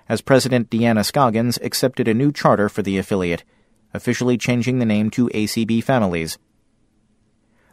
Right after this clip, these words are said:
The two thousand twelve A C B Families lineup of programs expanded from two to seven. In addition to our Wednesday morning breakfast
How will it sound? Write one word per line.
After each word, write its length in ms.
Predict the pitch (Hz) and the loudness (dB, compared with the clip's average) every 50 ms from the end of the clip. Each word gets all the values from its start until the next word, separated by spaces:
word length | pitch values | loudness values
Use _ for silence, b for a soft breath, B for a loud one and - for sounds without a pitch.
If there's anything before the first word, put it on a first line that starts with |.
| _ | _
The 80 | - 123 | 0 2
two 160 | - 196 196 | 4 6 4
thousand 380 | 185 175 160 151 139 143 135 127 | 6 6 4 4 4 2 0 0
twelve 340 | - 139 135 135 131 123 - - | 2 4 6 6 6 6 4 2
A 120 | 123 123 113 | 0 0 2
C 160 | - 120 113 | 2 0 0
B 180 | 110 113 113 | 2 0 0
Families 440 | - - 117 113 107 101 101 98 90 | 0 0 0 0 0 0 0 -2 0
lineup 320 | 107 110 113 110 110 101 95 | 0 0 2 2 0 0 -2
of 120 | 95 - | -4 -2
programs 560 | - - 139 123 95 98 92 95 104 107 b b b b b | 0 2 2 2 2 0 0 0 0 -2 b b b b b
expanded 520 | - 117 - - 151 143 143 139 139 135 - | -8 -8 -2 2 2 4 4 4 2 0 0
from 180 | - 143 139 | -2 -2 -2
two 260 | - - - 110 98 - | -2 -2 -2 -2 -2 -2
to 100 | - 113 | -2 -4
seven. 420 | - - 139 123 - 92 85 82 - _ _ _ _ _ _ _ _ b b b b b b b | 0 4 4 4 4 2 -2 -8 -10 _ _ _ _ _ _ _ _ b b b b b b b
In 100 | 117 110 | -2 0
addition 380 | 104 92 104 104 - - 127 113 | 0 2 0 0 0 0 0 0
to 160 | - 120 113 | 0 2 4
our 140 | 107 101 98 | 4 4 4
Wednesday 380 | 104 113 117 113 - - 113 | 2 2 0 0 0 0 -2
morning 320 | 107 107 110 107 101 98 95 | 0 0 0 0 0 0 2
breakfast 480 | 104 117 113 - - 139 131 - - | 2 2 2 2 0 0 0 -2 -4